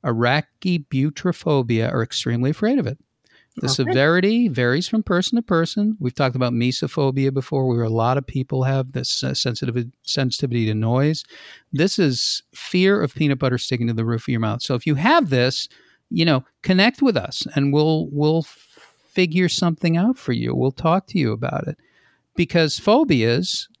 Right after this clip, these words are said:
Speaker 1: are fears, right? They're
Speaker 2: Mm-hmm.
Speaker 1: extreme fears. And so we have skills that you can use for that. We'll talk about that in a second. This is the next one.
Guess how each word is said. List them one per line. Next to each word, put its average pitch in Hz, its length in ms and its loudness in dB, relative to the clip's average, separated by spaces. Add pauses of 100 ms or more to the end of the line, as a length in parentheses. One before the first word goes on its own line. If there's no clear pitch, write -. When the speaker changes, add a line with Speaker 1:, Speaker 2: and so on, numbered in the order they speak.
(420)
Speaker 1:
are 135 140 0
fears, - 680 0
right? 123 360 2
They're 190 160 4
Speaker 2:
Mm-hmm. - 80 4
Speaker 1:
extreme 156 340 0
fears. 127 640 0
And 131 180 0
so 127 400 0 (320)
we 135 480 0
have 120 420 -2
skills 120 640 -2
that - 160 -4
you 131 140 -2
can 127 180 -4
use 127 300 0
for 123 160 -6
that. 127 240 -4
We'll 127 140 -2
talk 127 180 -2
about 120 200 -2
that 123 180 -2
in 131 60 -2
a 127 40 -4
second. 131 460 0 (420)
This 156 220 -2
is 160 100 -2
the 208 80 2
next 233 320 2
one. 113 260 -2